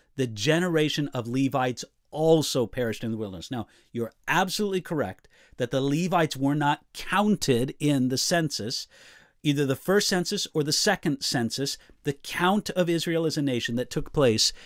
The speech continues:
in the book of Numbers. So the Levites were not counted in that, yet nevertheless, the way that God speaks of his judgment,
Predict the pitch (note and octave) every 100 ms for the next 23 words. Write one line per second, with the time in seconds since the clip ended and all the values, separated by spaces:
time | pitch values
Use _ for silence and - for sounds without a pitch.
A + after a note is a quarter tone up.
0 | - - D#3 C3+ G#2+ A2 C#3+ - - -
1 | A#2 B2+ C3 B2 B2 A2 D#2+ - - -
2 | - - - _ - D#3+ C3+ C#3 F3 G3+
3 | - F3 G#3+ - A3 G3+ D3 B2+ B2+ -
4 | D#3+ E3 F3 A3+ C#4 A#3 A2 F#2+ - -
5 | - - _ _ _ _ _ - D#3 D3
6 | F3 A3 B3+ C#4+ - - D3+ D#3 D#3 -
7 | - D3+ D3 - - C#3 C3 A#2+ G#2+ G#2
8 | - C3+ D#3 D3+ F#3 G#3+ A3+